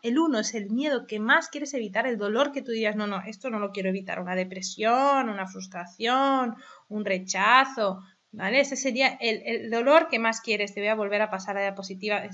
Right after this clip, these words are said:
Aquí son algunas, ¿eh? La culpabilidad, la humillación. "Oh, yo no quiero por nada del mundo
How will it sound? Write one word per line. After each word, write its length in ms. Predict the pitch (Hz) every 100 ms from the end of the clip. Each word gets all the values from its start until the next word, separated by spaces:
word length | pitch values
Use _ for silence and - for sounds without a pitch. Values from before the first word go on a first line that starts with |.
| -
Aquí 160 | - 254
son 240 | 269 233
algunas, 600 | 233 208 202 214 190 190
¿eh? 160 | 254 294 - _
La 100 | 208
culpabilidad, 760 | 208 202 214 208 208 214 277 277
la 100 | 233
humillación. 920 | 220 208 190 190 - 262 302 269 214
"Oh, 160 | 247 285
yo 140 | 233
no 120 | 277 -
quiero 400 | - 233 302 285 _
por 140 | 196
nada 220 | 220 254 285
del 140 | 240
mundo 400 | 254 294 302 320